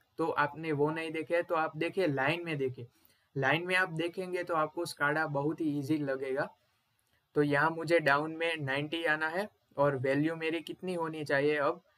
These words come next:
टॉप में ट्वेंटी होनी चाहिए और जब मेरा, अ, स-, अ,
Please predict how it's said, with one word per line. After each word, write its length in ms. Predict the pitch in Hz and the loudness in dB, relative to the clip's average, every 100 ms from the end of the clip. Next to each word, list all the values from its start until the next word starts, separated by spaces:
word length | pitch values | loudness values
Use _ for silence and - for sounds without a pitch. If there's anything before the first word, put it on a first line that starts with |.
| _ _ | _ _
टॉप 220 | 143 143 | 4 4
में 220 | 156 170 165 | -2 -2 -2
ट्वेंटी 400 | 151 151 156 170 | 0 -2 -2 -2
होनी 280 | 170 170 | -2 -6
चाहिए 360 | 170 165 165 202 - _ - | -2 0 0 -4 -8 _ 0
और 160 | 147 135 | 0 4
जब 300 | 147 156 - | 2 2 -2
मेरा, 320 | 139 139 151 | -6 0 2
अ, 120 | 156 156 _ _ _ _ | 2 -2 _ _ _ _
स-, 540 | 143 135 135 131 - - | 0 0 -2 -4 -6 -10
अ, 540 | 123 139 135 131 135 | -8 -4 -2 -4 -6